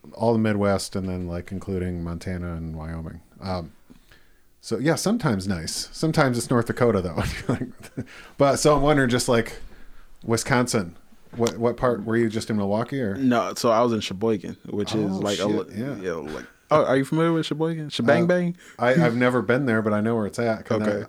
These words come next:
Speaker 1: I, I've been, surprising I haven't been there. I've been to, like, everywhere else in Wisconsin. <laughs>
Speaker 2: It's, it's cool, man. It's, it's interesting. It's, it's very country, but when you talk to the people, like, "No, this isn't country." Like, "My guy, it's a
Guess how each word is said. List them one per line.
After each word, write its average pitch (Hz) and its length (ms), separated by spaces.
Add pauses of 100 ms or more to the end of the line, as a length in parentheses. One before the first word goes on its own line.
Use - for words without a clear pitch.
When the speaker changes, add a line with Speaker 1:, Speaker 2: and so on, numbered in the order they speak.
Speaker 1:
I, 120 100
I've 120 120
been, 131 320 (840)
surprising 107 420
I 87 40
haven't 110 200
been 85 140
there. 90 100
I've 90 80
been 92 160
to, 90 60
like, 87 300
everywhere 92 340
else 101 180
in 78 80
Wisconsin. - 500 (240)
<laughs> 156 200 (560)
Speaker 2:
It's, 233 320
it's 269 140
cool, 208 300
man. 131 300
It's, - 320 (840)
it's 160 180
interesting. 107 600
It's, 120 320
it's 127 300
very 131 300
country, 123 360
but 117 140
when 107 120
you 107 140
talk 117 340
to 123 80
the 113 80
people, 117 460 (400)
like, 107 160
"No, 247 180
this - 200
isn't 98 200
country." - 380 (340)
Like, 104 160
"My 101 160
guy, 104 440 (120)
it's - 220
a 95 160